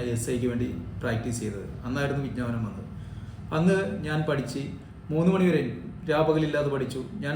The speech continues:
ആ വിജ്ഞാനം വരുമെന്ന് മനസ്സിലാക്കി തന്നെ പഠിച്ചു. അങ്ങനെ ആ പരീക്ഷയ്ക്ക് എനിക്ക് അറുപത്തഞ്ച് മാർക്കുകൾ കിട്ടി. അറുപത്തിമൂന്ന് മാർക്ക് കിട്ടി,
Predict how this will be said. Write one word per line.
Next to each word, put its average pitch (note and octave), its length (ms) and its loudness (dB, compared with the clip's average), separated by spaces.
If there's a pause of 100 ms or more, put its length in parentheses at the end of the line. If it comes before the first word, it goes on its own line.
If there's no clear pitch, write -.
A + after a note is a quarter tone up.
ആ - 20 4 (120)
വിജ്ഞാനം D#3 440 0
വരുമെന്ന് D#3 420 2
മനസ്സിലാക്കി C#3 480 -2
തന്നെ C3+ 180 -2
പഠിച്ചു. B2 240 -4 (220)
അങ്ങനെ C#3+ 260 -2
ആ C#3+ 60 -2 (120)
പരീക്ഷയ്ക്ക് C#3 440 -2
എനിക്ക് C3 180 -2
അറുപത്തഞ്ച് B2 480 -2
മാർക്കുകൾ A2+ 320 -4
കിട്ടി. - 160 -8 (680)
അറുപത്തിമൂന്ന് G3+ 480 6
മാർക്ക് D#3+ 240 4
കിട്ടി, C#3 140 0